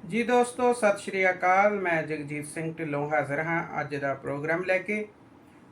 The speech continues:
ਤੁਸੀਂ ਦੇਖ ਰਹੇ ਹੋ ਡੀ ਜ਼ੀਰੋ ਟੂ ਟੀ ਵੀ।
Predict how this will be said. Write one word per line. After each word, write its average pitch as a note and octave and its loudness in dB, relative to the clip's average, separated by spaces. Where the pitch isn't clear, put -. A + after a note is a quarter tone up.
ਤੁਸੀਂ A#3+ -2
ਦੇਖ A#3 6
ਰਹੇ A#3+ 10
ਹੋ A#3 8
ਡੀ F#3 0
ਜ਼ੀਰੋ F3 0
ਟੂ F3+ 2
ਟੀ F3 -2
ਵੀ। A#3 0